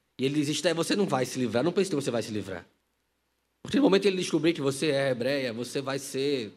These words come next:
tratada como qualquer hebreu, e, consequentemente, vai ser perseguido, pode ser morto." E aí ele, ele diz uma coisa interessante,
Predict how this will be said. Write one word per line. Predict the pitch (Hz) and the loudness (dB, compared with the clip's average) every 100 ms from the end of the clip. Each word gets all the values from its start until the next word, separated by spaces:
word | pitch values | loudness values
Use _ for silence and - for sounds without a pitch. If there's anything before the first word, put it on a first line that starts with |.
| _ _ _ _ | _ _ _ _
tratada | - 135 - 127 135 | -2 -2 -2 -4 -4
como | 139 139 | -4 -2
qualquer | 139 143 156 | -2 2 2
hebreu, | 147 156 165 | 2 2 2
e, | 127 | -2
consequentemente, | 135 139 143 139 143 151 - _ - | -8 -6 -6 -4 -4 -4 -10 _ -4
vai | |
ser | 147 151 | -2 0
perseguido, | 156 160 185 151 | -2 0 0 0
pode | 139 139 | -2 0
ser | 165 | 0
morto." | 160 180 - 107 - _ _ _ _ _ _ _ - _ _ _ - | 2 0 -2 -12 -12 _ _ _ _ _ _ _ -20 _ _ _ 0
E | 131 | 4
aí | 135 | 6
ele, | 147 143 | 6 4
ele | 151 143 | 0 0
diz | 139 | 2
uma | 151 | 2
coisa | 143 135 | 2 2
interessante, | 139 139 139 - 101 - | 2 -2 -4 -4 -4 -4